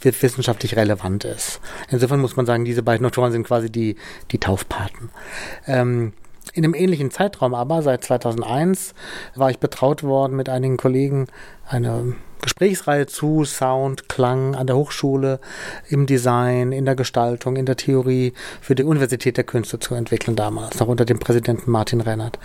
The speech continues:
Das haben wir entwickelt und ich habe sehr schnell gemerkt, dass es da viele Themen gibt, die sich in der Lehre auch umsetzen lassen.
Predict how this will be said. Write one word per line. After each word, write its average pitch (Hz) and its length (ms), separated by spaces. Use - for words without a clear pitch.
Das - 120
haben 110 100
wir 110 60
entwickelt 180 440
und 135 220
ich 131 180
habe 143 140
sehr 151 140
schnell 147 240
gemerkt, 143 400
dass - 160
es 135 120
da 131 200
viele 127 300
Themen 196 340
gibt, 156 340
die 139 80
sich 135 120
in 147 100
der 139 80
Lehre 170 300
auch 127 140
umsetzen 127 460
lassen. 120 360